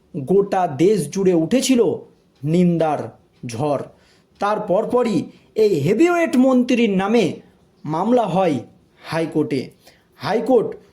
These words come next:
পুলিশকে একেবারে ভৎসনা করে যে এমনভাবে তার নামে এফআইআর লেখা হয়েছে সেটা যেন খারিজ হয়ে যায়, তিনি তো গ্রেপ্তারই হবে না,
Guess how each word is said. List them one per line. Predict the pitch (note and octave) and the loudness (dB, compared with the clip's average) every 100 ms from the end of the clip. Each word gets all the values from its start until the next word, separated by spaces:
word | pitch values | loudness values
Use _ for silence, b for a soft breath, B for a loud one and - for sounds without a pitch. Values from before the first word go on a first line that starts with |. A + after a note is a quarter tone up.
| _ - | _ -2
পুলিশকে | A#3+ D4 D4 B3+ | 2 2 2 0
একেবারে | A3+ G#3 A#3+ G#3+ G#3 C#3+ - | -2 0 -2 0 -2 -4 -4
ভৎসনা | B3 - A#3 G3+ | -6 -4 -4 -4
করে | F3+ D#3+ C3+ - b b - | -2 -2 -4 -6 b b -6
যে | F3 - | -4 -2
এমনভাবে | G#3 C#4+ F4+ E4 C#4+ C#4+ | -2 -2 2 2 2 0
তার | C#4 A3 A#3 | -2 -2 -2
নামে | A#3 A#3+ | 0 0
এফআইআর | - G3 F#3+ A3 G#3+ G3+ | 2 0 0 -2 0 0
লেখা | G3 G3 F3 | -4 -2 -2
হয়েছে | E3 B3 B3+ A#3+ C3+ B B B | 0 0 0 0 -2 B B B
সেটা | - F#3+ A3 | -4 -2 0
যেন | G#3+ F3+ | 0 -2
খারিজ | - - G3 A3 D#3 | -4 -4 -2 0 2
হয়ে | D#3 | 2
যায়, | C#3 B2+ - b b - | 0 -4 -8 b b 0
তিনি | C4+ D#4 | 0 2
তো | C4 | 0
গ্রেপ্তারই | D#3 A#3 - - D4+ B3+ | 0 -2 -2 -4 -2 0
হবে | F#3 F3 | 0 0
না, | D#3 B2+ | -2 -4